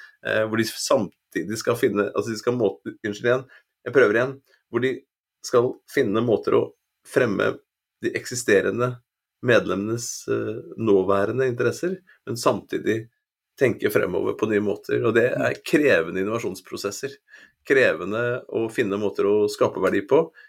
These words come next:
Speaker 1: krevende å levere dette her, eh, krevende å finne måter å, å kapre verdi på. Men vi har jo sett, eh, flere eksempler på at det er mulig for organisasjoner å bevege seg, eh, fra en tid med en, et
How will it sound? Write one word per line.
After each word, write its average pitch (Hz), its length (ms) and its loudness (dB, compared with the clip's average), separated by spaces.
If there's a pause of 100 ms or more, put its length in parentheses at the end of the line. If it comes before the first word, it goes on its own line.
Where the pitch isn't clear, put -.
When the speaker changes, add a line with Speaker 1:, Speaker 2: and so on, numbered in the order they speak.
(120)
Speaker 1:
krevende 107 260 2
å 98 40 0
levere 101 360 2
dette 104 220 0
her, 170 200 -2 (180)
eh, 110 380 0
krevende 101 380 2
å 104 60 -4
finne 101 480 0 (300)
måter 101 320 2
å, 101 280 2
å 98 60 -6
kapre 90 640 0
verdi 104 300 2
på. 160 220 -4 (280)
Men 107 100 -4
vi 113 60 2
har 107 100 4
jo 123 120 2
sett, - 300 -8 (220)
eh, 110 340 -6 (160)
flere 104 280 4
eksempler 101 420 -6
på 98 100 -2
at 101 60 -10
det - 100 0
er 95 460 -2
mulig 104 440 0
for 90 160 0
organisasjoner 95 760 -2 (300)
å 104 80 2
bevege 92 460 0
seg, 107 280 0 (400)
eh, 104 100 -6
fra 101 380 4
en 98 760 -4 (120)
tid 208 400 -2
med 113 500 0 (220)
en, 104 300 -4
et 98 140 -6